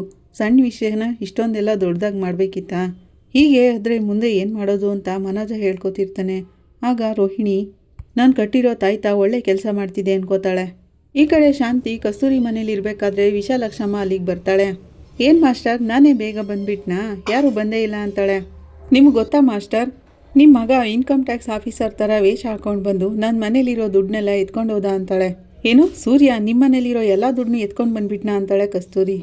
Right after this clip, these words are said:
"ಈ ತರ ಎಲ್ಲ ಯಾಕೆ ಹೇಳ್ತಿದ್ದೀರಾ? ಅವ್ನ್ ದುಡ್ನ ಅವ್ನ್ ಎತ್ಕೊಂಡ್ ಬಂದ ಅಂತ ಮಾತ್ರ ಹೇಳಿ" ಅಂತಾಳೆ ಕಸ್ತೂರಿ. "ಅಲ್ಲ, ಆ ಹೂ ಕಟ್ಟೋಳ್ ದುಡ್ನ ನೀನು ಕಳ್ರನ್ನ ಬಿಟ್ಟು ಕಳ್ತನ ಮಾಡಿಸ್ದೆ.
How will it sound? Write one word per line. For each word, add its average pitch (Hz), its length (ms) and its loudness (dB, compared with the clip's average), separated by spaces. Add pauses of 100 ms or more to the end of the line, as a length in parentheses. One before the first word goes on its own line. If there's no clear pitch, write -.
(400)
"ಈ 277 100 6
ತರ 302 160 4
ಎಲ್ಲ 269 220 4
ಯಾಕೆ 220 300 -2
ಹೇಳ್ತಿದ್ದೀರಾ? 214 460 -4 (160)
ಅವ್ನ್ 247 240 4
ದುಡ್ನ 220 280 -2
ಅವ್ನ್ 233 200 -2
ಎತ್ಕೊಂಡ್ 220 360 -2
ಬಂದ 202 220 -2
ಅಂತ 196 280 -4
ಮಾತ್ರ 220 340 -4
ಹೇಳಿ" 202 340 2
ಅಂತಾಳೆ 185 320 0
ಕಸ್ತೂರಿ. 196 520 0 (200)
"ಅಲ್ಲ, 277 160 6 (280)
ಆ 226 80 0
ಹೂ 247 180 4
ಕಟ್ಟೋಳ್ 277 460 2
ದುಡ್ನ 208 240 -4 (120)
ನೀನು 233 340 2
ಕಳ್ರನ್ನ 226 420 -2
ಬಿಟ್ಟು 196 320 0 (360)
ಕಳ್ತನ 285 420 6
ಮಾಡಿಸ್ದೆ. 208 480 -2